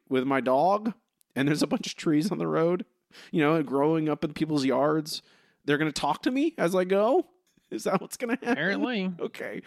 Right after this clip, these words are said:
Speaker 1: Oh, boy. Um, Lisa, half drunk, goes to wake up Marge and, and, and kind of tell her she's sorry and consoles them, and they kind of make up.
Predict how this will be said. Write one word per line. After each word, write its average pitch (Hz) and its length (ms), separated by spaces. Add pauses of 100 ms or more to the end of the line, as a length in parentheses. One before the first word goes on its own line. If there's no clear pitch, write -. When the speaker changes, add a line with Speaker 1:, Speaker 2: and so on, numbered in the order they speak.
(480)
Speaker 1:
Oh, 220 160
boy. 113 260 (380)
Um, 151 420 (560)
Lisa, 196 380
half 185 180
drunk, 196 240
goes 151 220
to 175 60
wake 135 180
up 117 100
Marge 143 640
and, 110 320
and, 117 260 (340)
and 120 220
kind 120 180
of 104 140 (260)
tell 107 280
her 113 200
she's 104 220
sorry 135 680
and 113 120
consoles 131 500
them, 120 240
and 113 140
they 107 80
kind 110 240
of 101 60
make 104 340
up. 160 380